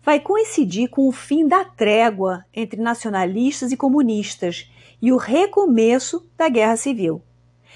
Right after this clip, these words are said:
Esse conflito durou uns três anos e foi ganho pelo Partido Comunista. Então, em primeiro de outubro de mil novecentos e quarenta e nove,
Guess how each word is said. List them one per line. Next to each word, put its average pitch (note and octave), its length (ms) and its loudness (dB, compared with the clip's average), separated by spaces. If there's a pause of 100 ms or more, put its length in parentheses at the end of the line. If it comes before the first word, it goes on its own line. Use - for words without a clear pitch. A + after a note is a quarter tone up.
(140)
Esse G#3 260 2
conflito C#4+ 560 -2
durou C4 220 2
uns C4 160 -2
três F#4+ 460 2
anos A#3 680 0
e G#4 80 4
foi E4+ 220 0
ganho G#3+ 400 0 (260)
pelo D4 200 0
Partido A3+ 540 -2
Comunista. A#3+ 760 -4 (140)
Então, C#4+ 420 0 (500)
em G3+ 160 -6
primeiro G#3+ 720 2
de G4 80 0
outubro G3 600 -2
de F#3 160 -6
mil C4+ 400 2
novecentos A3+ 520 -2
e - 40 -16
quarenta B3+ 320 0
e E4+ 80 0
nove, A#3 600 0